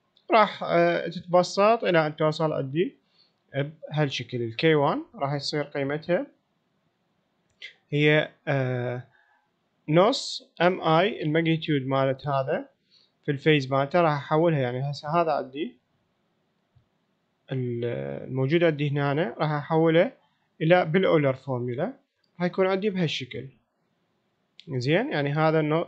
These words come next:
النص يبقى وحده، وهذا راح شنو، آه، هذا عدد مركب، فشنو راح أحوله؟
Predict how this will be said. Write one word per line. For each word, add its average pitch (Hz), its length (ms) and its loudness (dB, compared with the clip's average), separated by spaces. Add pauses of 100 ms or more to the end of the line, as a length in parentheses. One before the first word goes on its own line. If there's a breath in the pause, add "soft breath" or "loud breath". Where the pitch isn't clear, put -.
النص 165 360 -2
يبقى 147 320 0
وحده، 139 360 0 (440 soft breath)
وهذا 180 640 6 (420)
راح 165 180 0
شنو، 175 400 4
آه، 151 440 2
هذا 160 640 0 (260)
عدد 180 220 6
مركب، 190 480 2 (600)
فشنو 202 300 2
راح 180 200 6
أحوله؟ 165 460 4